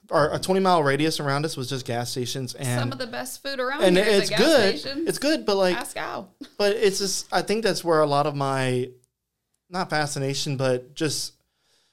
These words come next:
Speaker 1: experiences with food outside of that twenty mile, thirty mile radius
Speaker 2: Mm-hmm.
Speaker 1: is a lot of it was changed 'cause that's what was advertised to us.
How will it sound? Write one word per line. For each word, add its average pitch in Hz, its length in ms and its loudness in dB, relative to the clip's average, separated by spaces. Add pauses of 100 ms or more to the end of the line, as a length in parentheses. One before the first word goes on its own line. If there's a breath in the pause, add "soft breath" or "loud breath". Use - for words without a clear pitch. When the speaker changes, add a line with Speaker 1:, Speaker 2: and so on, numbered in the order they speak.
(160)
Speaker 1:
experiences 139 1000 -2
with 123 400 -2 (400)
food 139 400 0
outside 131 500 0
of 123 60 0
that 117 160 -2
twenty 143 200 -2
mile, 120 320 2
thirty 127 240 0
mile 120 220 0
radius 123 480 0
Speaker 2:
Mm-hmm. - 380 -8
Speaker 1:
is - 240 -2 (100)
a 139 60 -4
lot 135 160 2
of 139 100 -2
it 135 100 0
was 139 280 0
changed 131 280 -4
'cause 127 140 -4
that's 135 220 0
what 131 100 -6
was 120 140 -4
advertised 127 540 -2
to 190 180 0
us. - 240 -6